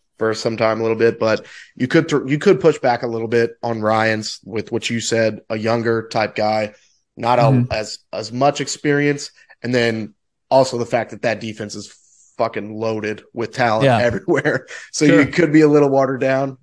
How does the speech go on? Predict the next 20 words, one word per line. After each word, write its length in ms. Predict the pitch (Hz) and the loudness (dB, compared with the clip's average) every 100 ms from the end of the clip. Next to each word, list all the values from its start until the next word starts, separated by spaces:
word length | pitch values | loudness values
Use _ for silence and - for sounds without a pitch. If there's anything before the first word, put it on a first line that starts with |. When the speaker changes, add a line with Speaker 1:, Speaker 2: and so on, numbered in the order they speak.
| - | -4
Speaker 1:
Um, 260 | 123 117 | 0 0
that 160 | 110 127 | 0 0
would 100 | 127 | 0
be 80 | 143 | 0
Speaker 2:
Mm-hmm. 100 | 147 | 0
Speaker 1:
my 200 | 170 123 | 0 -2
only 240 | 120 123 | -2 -2
worry. 440 | 123 120 120 123 123 - - _ | 0 2 2 0 -4 -16 -20 _
But 180 | 143 143 | 0 2
you 180 | 139 151 | 2 -2
kinda 300 | 151 151 156 | 0 0 0
just, 240 | 135 - | -2 -6
you 140 | - 135 | -6 0
look 200 | 151 151 | 2 2
at 200 | 127 - | 0 0
him 300 | 127 131 127 | -2 -2 -2
almost 300 | 127 131 117 | -2 -2 -4
the 60 | 117 | -4
way 120 | 117 | -2
that, 180 | 107 | -2